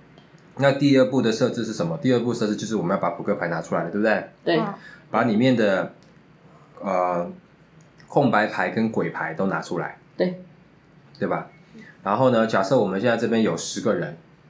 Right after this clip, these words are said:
Speaker 2: 嗯。
Speaker 1: 好，那我们就抽数字牌，比如说 A，然后二、三、四、五、六、七。哎，七。
Speaker 3: 嗯。
Speaker 1: 然后，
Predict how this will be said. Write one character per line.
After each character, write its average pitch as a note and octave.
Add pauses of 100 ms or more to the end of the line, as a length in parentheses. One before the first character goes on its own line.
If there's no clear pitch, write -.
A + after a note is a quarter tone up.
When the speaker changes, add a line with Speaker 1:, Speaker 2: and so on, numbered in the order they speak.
Speaker 2:
嗯。 F3 (120)
Speaker 1:
好， E2
那 A2+
我 G2
们 F#2
就 A2
抽 G#2 (440)
数 -
字 A2+
牌， E2
比 G#2+
如 G2+
说 G2 (320)
A， A2+ (420)
然 F2+
后 F#2 (100)
二、 G2
三、 G#2
四、 G2 (140)
五、 E2+ (140)
六、 G2 (140)
七。 C#3+ (1900)
哎， E2 (120)
七。 G#2 (1080)
Speaker 3:
嗯。 A3
Speaker 1:
然 F#3
后， G3+